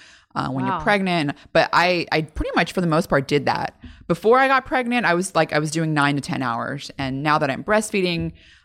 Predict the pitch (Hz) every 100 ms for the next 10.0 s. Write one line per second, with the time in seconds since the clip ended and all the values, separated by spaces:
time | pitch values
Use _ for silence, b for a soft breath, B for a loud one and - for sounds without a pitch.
0 | - 151 147 143 - 156 156 - - 165
1 | - 226 214 202 185 165 - 156 151 147
2 | 147 143 143 160 151 156 143 143 139 135
3 | 127 131 131 - 131 135 127 131 131 131
4 | 127 127 127 131 - - 123 123 120 -
5 | 214 131 131 - 131 139 143 135 131 131
6 | - - 196 170 135 127 127 123 - 120
7 | 123 - - 131 131 127 B B B -
8 | 220 233 220 156 147 180 180 160 180 -
9 | 185 202 190 170 156 - 147 139 135 135